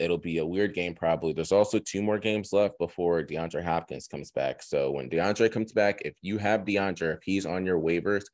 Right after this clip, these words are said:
pick him up now. Do not wait. Pick him up now, 'cause people are gonna start to try and put in bids, put in claims, do trades, get him, because the value will be there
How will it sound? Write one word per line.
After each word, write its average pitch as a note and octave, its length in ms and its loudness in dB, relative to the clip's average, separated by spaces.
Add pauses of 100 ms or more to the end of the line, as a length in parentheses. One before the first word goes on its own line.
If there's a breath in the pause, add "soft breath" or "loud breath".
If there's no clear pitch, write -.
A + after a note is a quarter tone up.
(340 soft breath)
pick - 280 0
him F#2 300 0
up E2 200 0
now. D#2 400 -2 (300)
Do F#2 180 0
not G#2+ 320 2
wait. F#2 400 2
Pick F2 220 -2
him F2 160 -2
up D#2 200 -2
now, C#2+ 380 -6 (320 soft breath)
'cause E2+ 160 -2
people F#2 220 2
are G2 60 4
gonna F2+ 160 2
start E2+ 320 0
to E2 60 -10
try D2+ 160 -6
and D2 120 -12
put D2 100 -6
in C2+ 180 -10
bids, G#2 380 4
put D2+ 100 -4
in C2+ 80 -10
claims, F2 420 -4
do D2 160 -10
trades, E2+ 440 -2 (160)
get F2+ 180 2
him, E2 280 -6
because D#2+ 420 -6
the C#2+ 80 -4
value D2 380 -4
will D2+ 140 -6
be C#2 180 -10
there A#1 260 -6